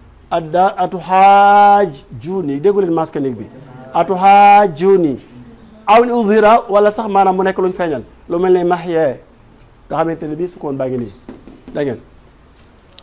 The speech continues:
Léegi nag fan lay nekk nee na, nee na wa fawqa ca kaw lay nekk.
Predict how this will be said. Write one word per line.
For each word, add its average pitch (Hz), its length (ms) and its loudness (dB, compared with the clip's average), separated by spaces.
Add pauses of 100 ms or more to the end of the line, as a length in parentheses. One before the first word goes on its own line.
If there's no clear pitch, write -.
(160)
Léegi 214 240 0
nag 208 140 -4 (500)
fan 269 180 2
lay 247 120 2
nekk 214 200 4
nee 214 160 2
na, 214 200 4
nee 214 200 4
na 208 120 2 (540)
wa 196 160 4
fawqa 208 460 2
ca 254 180 0
kaw 233 240 4
lay 196 180 4
nekk. 254 200 -2